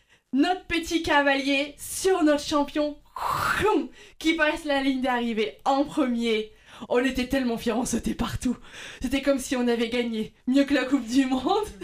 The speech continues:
<laughs> Et dès que le cheval a passé la, la ligne d'arrivée, évidemment, il ralentit. Euh, le, le grand frère avait fait, avait galopé les derniers mètres à côté de son petit frère pour le féliciter.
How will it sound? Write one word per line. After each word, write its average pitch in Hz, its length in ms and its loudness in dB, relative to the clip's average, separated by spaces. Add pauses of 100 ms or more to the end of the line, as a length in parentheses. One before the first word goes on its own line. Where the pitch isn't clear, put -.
(400)
<laughs> - 600 -16
Et 247 180 -2
dès 349 300 -2
que 339 120 -8
le 330 40 -2
cheval 311 440 -2 (100)
a 247 140 -2
passé 254 340 -4
la, 202 320 -2
la 185 160 0
ligne 294 260 2
d'arrivée, 226 460 -4
évidemment, 196 480 -4 (540)
il 240 100 0
ralentit. 233 560 -2 (1200)
Euh, 233 420 2
le, 277 420 4
le 247 140 0
grand 294 260 -2
frère - 480 -6 (260)
avait 233 280 0
fait, 294 300 2
avait 226 180 0
galopé 285 460 2
les 220 140 -2
derniers 269 420 0
mètres 277 360 0
à 202 120 2
côté 233 280 -4
de 247 40 -10
son 233 160 -2
petit 233 180 -6
frère 208 640 -2
pour 294 200 4
le 269 160 2
féliciter. 254 760 -4